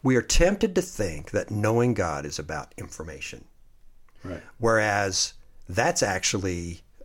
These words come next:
Speaker 1: oida, the Greek word, that is more about information. And gnosko is more about the whole encompassing aspect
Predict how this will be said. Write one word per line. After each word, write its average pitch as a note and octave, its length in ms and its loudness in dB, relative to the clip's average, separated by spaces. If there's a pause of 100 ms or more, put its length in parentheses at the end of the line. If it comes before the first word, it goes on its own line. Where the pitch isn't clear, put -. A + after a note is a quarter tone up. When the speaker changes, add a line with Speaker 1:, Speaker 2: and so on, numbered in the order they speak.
(120)
Speaker 1:
oida, A#2+ 460 2 (140)
the G#2+ 100 -6
Greek F2+ 300 -12
word, E2 340 -6 (300)
that G2+ 160 -2
is F#2 160 -8
more A2+ 160 0
about F#2 320 -4
information. F2 840 -4 (120)
And F2 180 -6 (160)
gnosko F#2 880 -2
is E2+ 400 -10 (320)
more B2 440 2
about F2 480 -4 (260)
the F2 100 -2
whole A2+ 420 0
encompassing G#2 680 -6
aspect F2 640 -6